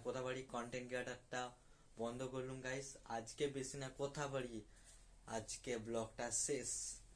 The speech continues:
আর যারা যারা আসবে, কন্ট্যাক্ট নাম্বারটায় কল, কল করবে, ধরবে, অবশ্যই ফোন ধরবে। তোমরা ভাবছো যে ফোন ধরবে না, ফোন ধরবেই, উম, ফোন ধরবে। আর এই যে রসকুন্ড পশ্চিম মেদিনীপুর, আমরা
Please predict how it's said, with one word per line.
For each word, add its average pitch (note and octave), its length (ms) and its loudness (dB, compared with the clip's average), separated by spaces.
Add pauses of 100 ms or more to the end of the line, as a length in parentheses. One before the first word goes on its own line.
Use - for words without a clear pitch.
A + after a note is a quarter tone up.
(280)
আর A2+ 80 4 (180)
যারা C3 260 8
যারা C#3 140 8 (100)
আসবে, C#3 200 2 (140)
কন্ট্যাক্ট C#3 380 2
নাম্বারটায় C#3 560 0 (100)
কল, B2+ 160 2 (260)
কল B2+ 160 2 (140)
করবে, C#3 300 4 (640)
ধরবে, B2 340 0
অবশ্যই C#3 460 6
ফোন D#3+ 120 6 (120)
ধরবে। A2+ 220 4 (120)
তোমরা B2+ 280 2
ভাবছো B2+ 320 -2
যে C#3 60 6 (100)
ফোন C3 180 -6
ধরবে D3 220 -4
না, C#3 60 -6 (120)
ফোন C#3+ 120 -4 (140)
ধরবেই, B2 380 -2 (840)
উম, A2+ 340 -10 (200)
ফোন C3 160 -4 (140)
ধরবে। C#3 300 0 (960)
আর A2+ 100 2
এই A#2+ 160 4 (120)
যে B2 100 0 (180)
রসকুন্ড B2 400 -2
পশ্চিম B2+ 400 -2
মেদিনীপুর, C3+ 400 -4 (360)
আমরা A2+ 180 2